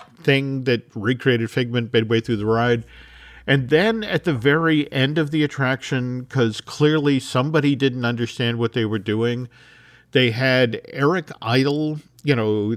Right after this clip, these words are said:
"C-, congratulations, you're so imaginative, you're so creative." And, but interspersing with Eric Idle's voice, they put in clips of Billy Barty, uh, who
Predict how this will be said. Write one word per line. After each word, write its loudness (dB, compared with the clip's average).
"C-, -2
congratulations, 2
you're 4
so 2
imaginative, 0
you're 0
so 2
creative." 2
And, -2
but 4
interspersing 2
with 0
Eric 0
Idle's 0
voice, 0
they 4
put 2
in 0
clips 0
of -4
Billy 2
Barty, -4
uh, -4
who 2